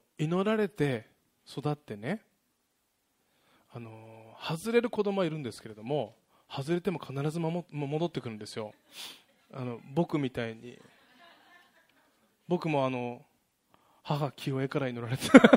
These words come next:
ね。ね。ちゃんと戻ってきたでしょ。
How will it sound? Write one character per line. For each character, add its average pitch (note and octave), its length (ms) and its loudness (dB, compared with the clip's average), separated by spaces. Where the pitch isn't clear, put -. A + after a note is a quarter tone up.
ね。 C3 240 -2
ね。 A#2 200 -8
ち - 80 -14
ゃ B2+ 60 -6
ん - 20 -8
と C3 80 -8
戻 B2 220 -2
っ D3 40 -2
て C3 120 -12
き - 80 -18
た A#2+ 100 -8
で - 140 -14
し - 80 -12
ょ。 C#3+ 80 -12